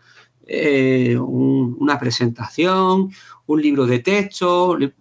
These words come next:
con, revistas, aquí tenéis la fuente y ustedes organizáis el conocimiento. Pues ya, ya te digo, están interactuando con el conocimiento y lo están adaptando a lo que ellos quieren realmente,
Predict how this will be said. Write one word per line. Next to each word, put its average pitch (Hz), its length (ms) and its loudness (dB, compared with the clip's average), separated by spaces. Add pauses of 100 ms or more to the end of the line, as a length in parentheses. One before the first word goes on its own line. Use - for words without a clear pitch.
con, 123 220 -2 (460)
revistas, 135 800 0
aquí - 180 -4
tenéis 180 280 0
la 190 100 -2
fuente 240 400 -2
y 240 100 2
ustedes 170 260 -2
organizáis 165 540 0
el 143 100 -2
conocimiento. 139 760 -4 (600)
Pues 131 320 -2
ya, 143 360 -8
ya 143 120 0
te 156 100 -2
digo, 175 340 0
están 175 420 0
interactuando 190 720 0
con 160 140 0
el 135 100 -2
conocimiento 147 640 -2
y 185 60 2
lo 151 80 0
están 160 200 0
adaptando 180 680 0 (440)
a 147 100 0
lo 147 160 2
que 135 100 -2
ellos 156 200 0
quieren 156 260 0
realmente, 135 600 0